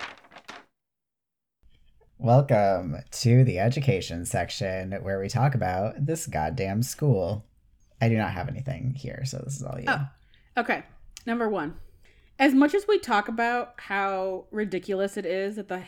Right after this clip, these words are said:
Speaker 2: castle isn't heated properly, I feel like given the description and everyone's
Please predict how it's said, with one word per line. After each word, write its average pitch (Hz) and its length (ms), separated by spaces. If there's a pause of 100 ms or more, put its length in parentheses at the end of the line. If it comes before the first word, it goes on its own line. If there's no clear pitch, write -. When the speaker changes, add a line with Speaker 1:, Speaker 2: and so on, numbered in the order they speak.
Speaker 2:
castle 160 440
isn't 180 200
heated 147 320
properly, 220 640 (680)
I 226 120
feel 311 260
like 392 300
given 226 540
the 214 80
description 214 720
and 202 100
everyone's 170 580